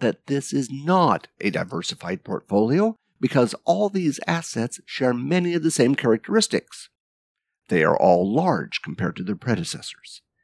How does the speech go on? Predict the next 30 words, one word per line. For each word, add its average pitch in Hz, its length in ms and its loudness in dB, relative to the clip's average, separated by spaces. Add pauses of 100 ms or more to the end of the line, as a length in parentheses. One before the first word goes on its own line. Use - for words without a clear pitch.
(220)
They 95 140 6
are 170 120 6
all 127 180 4
expensive - 920 0 (200)
to 139 80 2
the 127 80 4
point 214 360 0
where 143 100 -6
the 113 100 0
Navy 156 340 2
can't 156 320 -2
afford 160 420 2
the 117 80 2
number 120 300 2
of - 140 -4
platforms 101 640 0 (200)
our 107 220 4
force 143 480 2
structure 110 720 -2
assessment 104 560 0
suggests 92 440 -4
they 87 140 -8
need. 95 380 -4 (1120)
They 113 160 6
are 98 140 6
all 98 240 6
multi-mission 98 920 0
and 87 200 -8
therefore 101 520 -2
complex. - 1000 -6